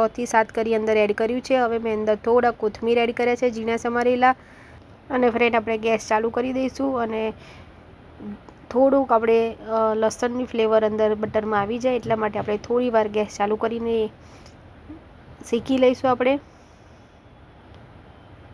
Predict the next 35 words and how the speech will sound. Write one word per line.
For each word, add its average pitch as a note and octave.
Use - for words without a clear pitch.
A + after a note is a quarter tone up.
અને A3
એકદમ C4+
ગરમ A#3
થઈ A#3+
જાય, C4
ફરી A3+
વાર G#3+
બટર A3
આપણું G#3
મેલ્ટ G#3+
થઈ B3
જાય A#3+
પછી A#3
આપણે B3
એની A#3
અંદર A3
ગેસ A3
બંધ A3+
કરી A#3+
દઈશું B3+
અને A#3
એક A#3+
ચમચી A#3
જેટલા A3+
ચીલી A3+
ફ્લેક્સ A3
એડ A3
કરી A3
દઈશું. B3
તો A#3+
આપણું A3+
આ A3
બટર A3
રેડી G#3+
થઈ A3+